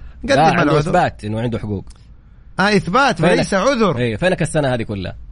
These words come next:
Speaker 1: قدم، وقدم عذر. إذا عذرك ضعيف يعني
Speaker 2: الله يعينك.
Speaker 1: النظام.
Speaker 2: سؤال جميل، هل العلاقات الإلكترونية تعتبر علاقات محرمة وهل لها عقوبة؟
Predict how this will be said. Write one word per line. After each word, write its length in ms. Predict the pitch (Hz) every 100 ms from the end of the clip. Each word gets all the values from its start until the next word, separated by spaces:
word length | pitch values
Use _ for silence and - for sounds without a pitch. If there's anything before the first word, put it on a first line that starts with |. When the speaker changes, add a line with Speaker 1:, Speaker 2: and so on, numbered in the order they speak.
| - 254
Speaker 1:
قدم، 500 | 247 160 175 185 208
وقدم 680 | 220 208 208 196 208 175 160
عذر. 260 | 151 127 - - - 151
إذا 180 | 143
عذرك 460 | 165 160 185 170 147
ضعيف 500 | 131 156 208 180 - - - - -
يعني 280 | 135 95 113 - - - -
Speaker 2:
الله 180 | 98 110
يعينك. 320 | 95 123 -
Speaker 1:
النظام. 360 | 139 110 95 92 - - - -
Speaker 2:
سؤال 300 | 143 175 233
جميل، 320 | 180 160 156
هل 180 | 180 226
العلاقات 560 | 170 143 139 - 180
الإلكترونية 800 | 151 135 143 - 123 120 151 131
تعتبر 460 | - 104 - 139 117
علاقات 560 | 98 98 - 127 -
محرمة 520 | 104 - 120 110 113
وهل 260 | 101 104 139
لها 160 | 131 120
عقوبة؟ 440 | 113 123 113 123